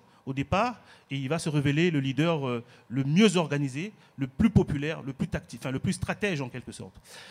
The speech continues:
Et, euh, il va demander l'indépendance, il va dépasser les, les Iléo, les Kasavubu, tout ce monde, qui pourtant avait une antériorité, une ancienneté, un ancrage,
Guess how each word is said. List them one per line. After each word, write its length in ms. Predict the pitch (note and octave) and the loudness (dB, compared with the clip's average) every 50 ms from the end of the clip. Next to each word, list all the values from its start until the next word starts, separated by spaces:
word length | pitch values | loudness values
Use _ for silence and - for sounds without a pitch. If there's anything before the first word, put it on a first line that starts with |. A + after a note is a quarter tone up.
| - - - - | -20 -20 -10 -2
Et, 180 | D3+ E3 E3+ | 2 4 4
euh, 220 | D#3+ D3+ D3 C#3+ C#3 C#3 B2 A#2+ | 6 6 6 4 4 0 -4 -6
il 100 | - D3+ | -6 -2
va 100 | D3+ E3+ | -2 2
demander 320 | D#3+ D#3 D3 D3 C#3+ D3 D#3 | 2 4 4 4 2 2 2
l'indépendance, 720 | C#3+ C3 B2 A#2+ - B2 B2 C3+ D#3+ G3 A3 G#3+ - - - | 0 0 0 -2 -4 -4 -2 -2 -2 -2 -2 -4 -6 -6 -6
il 80 | C#3 | -2
va 160 | C3 D3+ D#3 | 0 0 -2
dépasser 460 | C#3+ A#2+ D3+ - - C#3 - - E3 D3 | 0 -2 -4 -2 -2 -4 -2 -4 -4 -4
les, 100 | C#3 A#2+ - - C#3 | -4 -6 -8 -10 -6
les 120 | C3 B2 C3 | -4 -4 -4
Iléo, 560 | B2 D3+ C#3+ C#3 B2+ C3 C#3 C#3+ D3 D3 C#3+ | -2 0 2 2 4 4 4 2 2 2 0
les 100 | C3 A#2 | -2 -2
Kasavubu, 640 | - B2 - C3 B2 A#2+ B2 B2 A#2+ C3 C#3+ D3 C#3+ | -4 -4 -4 -4 -6 -6 -6 -4 -2 0 0 0 -2
tout 120 | C#3 C#3 | -4 -4
ce 100 | - - | -6 -4
monde, 300 | C3 A#2+ D3 F#3+ F#3+ D#3+ - - - - - - - - _ | -4 -4 -4 -4 -4 -6 -10 -14 -20 -20 -20 -20 -20 -20 _
qui 380 | - - F3+ F3+ F#3 F3+ E3+ E3+ | -8 -4 0 0 2 0 2 6
pourtant 440 | - F3+ E3+ - - G3+ C4 C#4 B3 | 6 6 6 6 2 0 2 2 2
avait 260 | D#3 C#3 C3 E3 E3+ | 0 0 0 -2 -2
une 160 | F3 E3 D#3 | -2 -2 -2
antériorité, 960 | C#3+ C3+ C3 B2+ - - E3 C#3+ D3 C#3+ C3+ C#3+ C3+ - F3 G3+ G#3 G#3 G#3 G3 | -2 -2 -2 -2 0 2 2 4 4 2 0 -2 -4 -2 -2 0 2 2 2 0
une 140 | F#3 D#3+ | 0 -2
ancienneté, 720 | D3+ C#3+ - - D3 C#3 C#3 C#3 - F3+ G3 G3+ G3 G3 G3 - - - - - | -2 -4 -4 -2 -2 -4 -4 -2 -2 -2 -2 -2 -2 -4 -8 -12 -20 -20 -16 -8
un 140 | - D3+ D#3+ | -4 0 2
ancrage, 580 | D#3+ D3 C#3 - - - A3 C4 A#3 E3+ B2+ | 2 2 2 0 -4 -6 -2 -2 -2 -2 -4